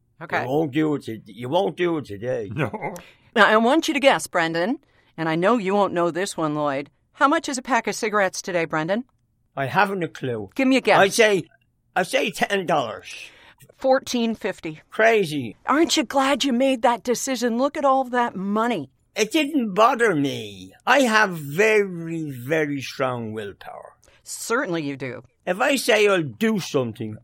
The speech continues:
Speaker 2: I'll do it.
Speaker 3: That's part of the D N A of being born in Dublin. The Irish are the fighting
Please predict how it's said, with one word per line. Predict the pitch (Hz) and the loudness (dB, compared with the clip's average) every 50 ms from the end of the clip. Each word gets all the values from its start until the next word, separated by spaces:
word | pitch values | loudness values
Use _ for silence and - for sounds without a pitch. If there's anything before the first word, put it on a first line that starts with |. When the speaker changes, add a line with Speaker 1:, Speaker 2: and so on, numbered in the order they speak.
| _ _ | _ _
Speaker 2:
I'll | - 123 123 127 120 107 101 - _ - | -4 -4 -4 -4 -6 -8 -12 -14 _ 2
do | 165 160 147 117 104 | 4 4 4 4 0
it. | - - - _ _ - | -6 -12 -18 _ _ -2
Speaker 3:
That's | 175 180 180 - - | 0 0 0 -2 -2
part | - 185 175 170 165 | 0 2 4 4 4
of | 160 147 | 2 2
the | 165 160 | 2 2
D | 135 143 170 165 151 | 2 2 2 2 2
N | 156 156 | 2 4
A | 165 160 156 147 139 | 4 4 4 4 2
of | 143 147 131 127 | 2 0 -2 -2
being | 151 151 156 147 131 | 0 0 0 0 0
born | 123 151 151 156 151 147 151 | 0 2 2 2 2 2 0
in | 147 139 131 | -2 -2 0
Dublin. | 143 165 160 139 135 147 143 139 143 131 - _ _ _ _ _ _ _ _ _ - - | 0 0 2 0 -2 -4 -6 -6 -8 -12 -14 _ _ _ _ _ _ _ _ _ -16 -6
The | - 147 143 156 | -2 0 2 4
Irish | 160 160 165 160 151 156 151 139 117 | 4 4 4 2 2 2 0 0 -2
are | 180 180 180 160 151 139 139 | -4 -6 -6 -4 -4 -4 -4
the | 139 135 | -4 -4
fighting | - - 175 180 170 156 170 165 160 151 | -2 2 4 4 4 4 2 0 0 -2